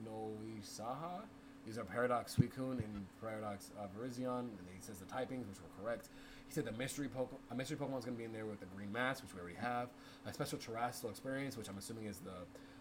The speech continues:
the legendary for the second D L C. Uh, the third legendary is a large blue turtle, which is probably what he's talking about. Um, "We are working on a graphics enhancement patch for the new Nintendo Switch models that will be released alongside D L C two."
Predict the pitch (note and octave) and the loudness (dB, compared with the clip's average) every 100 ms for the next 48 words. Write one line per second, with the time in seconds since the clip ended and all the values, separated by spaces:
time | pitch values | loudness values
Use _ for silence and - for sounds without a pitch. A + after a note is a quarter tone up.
0 | - F#2 G#2+ A2 A2 G#2+ F#2+ F2 E2+ - | -10 -6 -2 -2 -2 -4 -6 -6 -8 -6
1 | A2+ A2+ G#2 G2+ F2+ - A#2+ A#2+ C#3+ - | -6 -4 -4 -4 -4 -4 -2 0 -2 -4
2 | - - - - A2 A2 G#2 G#2+ D3 D3 | -14 -14 -14 -4 0 2 0 2 4 6
3 | C3 B2+ B2+ A#2+ A#2+ A2+ G#2+ G#2 G#2 A#2 | 6 4 4 4 4 0 -2 -4 0 2
4 | A#2 G2+ G#2+ G#2 G#2+ G#2+ G#2+ G2 F#2 A2 | 2 0 -4 -2 -4 -4 -4 -8 -8 -4
5 | G#2 F#2+ - F#2+ F#2 F2+ E2+ - - - | -4 -4 -4 -4 -4 -6 -8 -10 -14 -16
6 | - - G#2 A2 G#2+ G#2 G2+ F#2+ F2+ F#2+ | -16 -10 -6 -2 0 0 0 -2 -6 -4
7 | B2 B2+ B2 C3+ D#3 C3 A2+ F#2+ A#2 B2+ | 0 4 4 4 4 4 2 2 2 2
8 | - - A2 G#2 C#3 C#3+ D3 - A#2+ A2+ | 0 -4 -4 0 0 0 -2 -2 -2 -2
9 | - A2 G#2 C3 F#3+ F#3 C#3+ A#2+ B2 - | -4 -4 0 4 6 4 2 -2 -2 -2
10 | G#2 G2 F#2+ - - - - - A#2+ A#2+ | -2 -2 -4 -6 -12 -14 -6 0 0 2
11 | A2 A2 B2+ - A#2 A2+ C3 C#3+ - A#2+ | 0 2 2 2 -4 0 2 2 2 2
12 | A2 G2+ A2 G2 - G2 - C#3 A2+ | 2 -2 -2 -2 -4 -4 -2 0 0